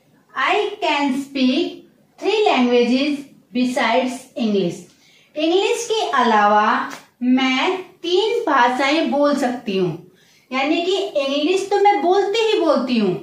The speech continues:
उसके साथ साथ मैं तीन भाषाएं भी बोल सकती हूँ। अगर मैंने यहाँ लगा दिया एक्सेप्ट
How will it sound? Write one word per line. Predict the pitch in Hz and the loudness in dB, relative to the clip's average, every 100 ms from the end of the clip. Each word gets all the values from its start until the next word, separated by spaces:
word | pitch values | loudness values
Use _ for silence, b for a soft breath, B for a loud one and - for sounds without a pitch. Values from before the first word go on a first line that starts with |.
| B B B 302 | B B B -8
उसके | 294 - - 320 | -6 -6 -4 -4
साथ | - 240 220 226 | -2 0 2 0
साथ | - 247 247 254 | -2 0 0 0
मैं | 262 285 277 311 | 0 -2 -4 -4
तीन | 349 415 392 | -4 -2 -2
भाषाएं | 254 226 - 233 233 214 | 0 -2 0 -2 0 0
भी | 311 415 | 0 0
बोल | 226 240 220 | -2 0 0
सकती | 220 - - 180 | -2 -6 -6 -6
हूँ। | 175 156 - B B B - | -4 -6 -10 B B B -4
अगर | 339 453 403 | -2 0 0
मैंने | 330 269 254 | 0 0 0
यहाँ | 240 233 220 233 | 0 0 0 0
लगा | 220 226 214 | 0 0 0
दिया | 214 240 - - - - _ _ _ _ _ _ 247 | 0 0 0 -4 -10 -20 _ _ _ _ _ _ -6
एक्सेप्ट | 262 277 - 262 - - - | -6 -8 -4 -2 -2 -4 -14